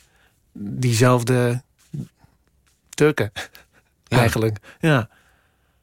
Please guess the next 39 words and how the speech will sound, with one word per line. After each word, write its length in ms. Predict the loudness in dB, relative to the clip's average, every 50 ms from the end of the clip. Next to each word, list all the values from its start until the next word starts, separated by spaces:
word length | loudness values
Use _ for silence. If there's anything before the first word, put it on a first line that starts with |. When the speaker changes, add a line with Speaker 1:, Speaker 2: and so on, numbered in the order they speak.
| _ _ _ _ _ _ _ _ _
Speaker 2:
Je 160 | -18 -16 -8 -2
Speaker 1:
Ja. 60 | 0
Speaker 2:
hebt 120 | 2 4 4
niet 140 | 2 2
het 120 | 0 -2 -2
idee 240 | 0 2 4 4 4
dat 140 | 2 0
je 60 | 0 -2
in 60 | -2
een, 140 | -2 -4 -4
in 120 | -2 -2
een, 180 | -2 -2 -2 -2
in 100 | -2 -2
een 80 | 0 2
eenzame 420 | 2 2 0 0 0 0 0 0
positie 440 | 0 0 -2 0 -2 -2 -2 -2 0
bent... 220 | 2 2 2 2 0
als 140 | -2 -4
radicaal 520 | -2 0 0 0 0 0 0 0 0 0 0
genuanceerde. 840 | -2 -2 -2 0 0 0 0 0 0 0 0 0 0 0 -2 -8 -12 _ _ _ _ _ _ _ _ _
In 140 | -6 -4 -4
een 60 | 0
tijd 260 | 2 2 2 2 2
waarin 240 | 0 -2 0 0 -2
iedereen 360 | -2 -2 0 0 0 -2 -2
altijd 260 | -4 -4 -6 -6 -6 -6
zijn 140 | -4 -2
loyaliteit 540 | -2 0 0 0 -2 -2 0 0 0 0 0
moet 160 | -2 -4 -2
uitspreken, 720 | 0 0 0 0 -2 -4 -4 -2 0 0 0 0 -2 -6 -8 -4 _
kant 280 | 0 0 0 0 -2
moet 180 | -2 -4 -4 -4
kiezen, 380 | -4 -4 -4 -2 -2 -2 -4 -4 _ _ _ _ _ _ _ _ _ _ _ _ _ _ _ _ _ _ _ _ -20 -20 _ _ _ _
Speaker 1:
Ja, 480 | -8 -4 -2 0 2 2 4 4 2 2
maar 100 | 2 2
Speaker 2:
kleur 140 | 4 4
Speaker 1:
ja. 100 | 4 4
Speaker 2:
moet 140 | 2 0 0
bekennen. 440 | -2 -4 -2 0 0 0 0 -2 -4